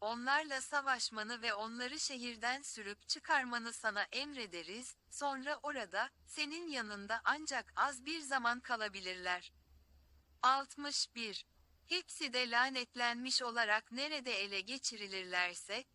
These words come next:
yakalanır ve mutlaka öldürülürler. Altmış iki.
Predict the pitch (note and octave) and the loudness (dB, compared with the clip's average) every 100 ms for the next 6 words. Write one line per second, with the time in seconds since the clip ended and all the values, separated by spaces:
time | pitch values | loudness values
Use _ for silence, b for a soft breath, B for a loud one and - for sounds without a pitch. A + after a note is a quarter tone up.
0 | - B3+ B3 C4+ B3 B3+ E4 E4 D#4+ D4 | -4 -4 -2 -2 -2 -2 -6 -4 -6 -4
1 | D4+ - C4+ B3+ A#3+ G#3+ G#3+ G3 G3+ G3 | -6 -2 -2 4 4 4 0 -4 -8 -6
2 | F#3 F#3 F#3 F3+ F3+ - _ _ _ _ | -4 -2 0 0 -2 -14 _ _ _ _
3 | _ _ _ _ - C4+ C#4 - C#4+ C4 | _ _ _ _ 6 6 4 -4 -4 -4
4 | B3 - A#3+ G3+ | -6 -8 -6 -6